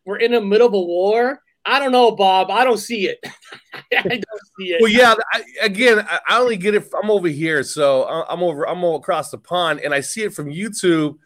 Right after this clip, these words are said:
Speaker 2: and it shows, like, the homeless, like, all living. I don't blame, you know. Again, I was laughing with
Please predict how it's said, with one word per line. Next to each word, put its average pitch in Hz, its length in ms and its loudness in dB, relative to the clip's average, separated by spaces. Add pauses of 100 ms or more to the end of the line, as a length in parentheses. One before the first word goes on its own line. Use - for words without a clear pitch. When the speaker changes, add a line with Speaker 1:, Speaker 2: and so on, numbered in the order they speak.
(380)
Speaker 2:
and 175 120 4
it 156 160 0
shows, 208 320 4
like, 190 320 2
the 151 140 0
homeless, 185 500 -2 (160)
like, 147 220 -6
all 185 320 0
living. 185 360 -4 (280)
I 277 80 2
don't 330 180 -2
blame, 247 300 6
you 240 140 -2
know. 254 180 6
Again, 208 500 0
I 175 140 -4
was 180 140 -8
laughing 202 480 0
with 170 180 -12